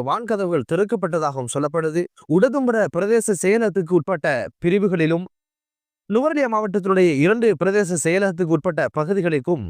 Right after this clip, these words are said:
சிவப்பு மண் சரிவு அபாய எச்சரிக்கை விடுக்கப்பட்டதாகவும் சொல்லப்படுது. இவ்வாறு கனமழை பெய்யப்படுகின்ற சந்தர்ப்பத்துல மக்கள் அவதானமாக இருந்து கொள்ளும்படியும், முன்னெச்சரிக்கைக்கு ஏற்பாடுகள் செய்து கொள்ளும்படியும் வானிலை அவதான நிலையம் மக்களை கேட்டுக்கொண்டிருக்கின்ற செய்தியும் பார்க்க கிடைத்தது.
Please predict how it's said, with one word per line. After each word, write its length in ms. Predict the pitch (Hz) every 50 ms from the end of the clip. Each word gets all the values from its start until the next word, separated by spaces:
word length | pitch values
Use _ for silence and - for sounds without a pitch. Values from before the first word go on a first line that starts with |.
| - -
சிவப்பு 340 | _ 214 233 277 294 240 269 196
மண் 220 | 175 185 240 277
சரிவு 340 | 254 285 247 226 220 214 214 -
அபாய 380 | - 139 143 - 208 220 233 214 190 156
எச்சரிக்கை 500 | 139 143 - - 240 220 202 160 175 147
விடுக்கப்பட்டதாகவும் 960 | 120 110 160 190 247 220 262 185 196 165 180 160 156 139 131 139 165 208 226
சொல்லப்படுது. 520 | - - 151 139 135 123 127 117 110 104 101 - - _ _ _ _ _ _ -
இவ்வாறு 360 | 180 180 185 254 254 240 226 165
கனமழை 580 | - - 175 208 247 294 294 254 240 226 226 240 220 - - -
பெய்யப்படுகின்ற 720 | 196 196 202 233 254 202 - 226 202 196 180 208 190 175 151
சந்தர்ப்பத்துல 600 | - 156 156 175 202 190 165 165 151 - 143 131 135 131 135 - _ _ _ _ -
மக்கள் 340 | 139 147 - - 190 165 135 -
அவதானமாக 720 | - 143 139 165 202 208 226 208 202 190 180 170 160 165 143 104
இருந்து 300 | 117 135 147 180 185 196
கொள்ளும்படியும், 640 | - 165 147 147 135 123 117 113 107 107 110 107 107 - _ _ _
முன்னெச்சரிக்கைக்கு 880 | 151 180 226 262 285 285 214 - 233 190 202 151 - 196 156 - - 190 -
ஏற்பாடுகள் 580 | 147 156 175 165 - 190 180 175 165 160 135 -
செய்து 200 | - 160 190 208
கொள்ளும்படியும் 560 | 175 185 170 151 139 127 110 104 98 110 156 190 - - - - - _
வானிலை 400 | 135 156 180 220 254 262 233 208
அவதான 380 | 170 147 170 196 202 190 180 165
நிலையம் 440 | 151 143 139 139 143 139 143 151 170 - _ _ _ _ _ _ _ _ -
மக்களை 420 | 117 143 143 - - 185 170 139
கேட்டுக்கொண்டிருக்கின்ற 760 | 117 - 185 190 175 202 - 180 170 147 143 131 139 123 113
செய்தியும் 480 | 107 - 147 151 156 147 131 120 107 101
பார்க்க 280 | - 131 135 131 131 120
கிடைத்தது. 420 | 113 117 113 104 - 107 95 -